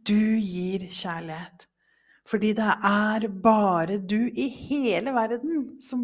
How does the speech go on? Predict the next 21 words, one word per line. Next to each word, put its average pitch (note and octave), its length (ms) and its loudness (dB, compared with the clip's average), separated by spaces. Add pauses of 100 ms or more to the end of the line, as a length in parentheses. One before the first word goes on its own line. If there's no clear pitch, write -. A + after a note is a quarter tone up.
vet A3+ 560 -6
hva G#3 180 -4
det G3+ 160 -2
lille F#3 260 -4
barnet D#3+ 380 -4
trenger. D3+ 380 -16 (1160)
Den A3+ 160 0
lille G3+ 240 2
fireåringen E3 600 -4
som E3+ 160 -10
tissa E3+ 320 -8
i D#3+ 60 -12
senga. - 340 -10 (520)
Den A3 220 6
niåringen E3 560 2
som E3+ 160 -8
sitter E3+ 340 -10
og D#3+ 80 -14
tegner, D3+ 440 -8 (200)
for E3+ 200 -8
eksempel. - 480 -14